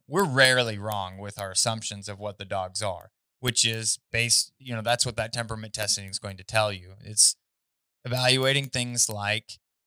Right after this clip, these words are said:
new people, new environment type of situation. That's where you're supposed to start.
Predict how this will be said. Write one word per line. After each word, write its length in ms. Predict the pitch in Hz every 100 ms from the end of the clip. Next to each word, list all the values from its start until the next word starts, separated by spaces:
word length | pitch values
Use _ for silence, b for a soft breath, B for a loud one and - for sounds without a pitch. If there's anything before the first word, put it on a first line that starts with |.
| _ _ -
new 300 | 113 120 139
people, 720 | - 127 120 131 127 131 131 _ _ 104
new 160 | 113
environment 800 | 131 123 113 104 104 101 117 - _ _ _
type 160 | 107 107
of 60 | -
situation. 540 | 117 120 117 107 98
That's 220 | 98 107
where 120 | 120 113
you're 120 | 110
supposed 360 | - 120 113
to 60 | -
start. 340 | - 120 101